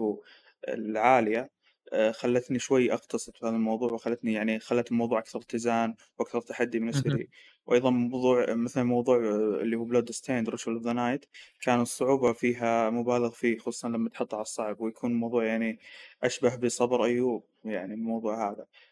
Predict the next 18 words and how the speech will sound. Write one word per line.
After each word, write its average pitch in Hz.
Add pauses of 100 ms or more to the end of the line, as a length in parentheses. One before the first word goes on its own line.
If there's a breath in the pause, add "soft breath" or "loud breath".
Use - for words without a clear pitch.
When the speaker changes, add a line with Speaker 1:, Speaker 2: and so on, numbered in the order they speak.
Speaker 1:
فبشكل 120
Speaker 2:
مم. -
Speaker 1:
عام، 120
وحتى 139
موضوع 127
التشيك -
بوينت 113
كان 117
يقول 120
إن 113
بعض 117
الألعاب 117
حتى -
موضوع 113
التشيك -
بوينت 117
يكون 113
فيها 113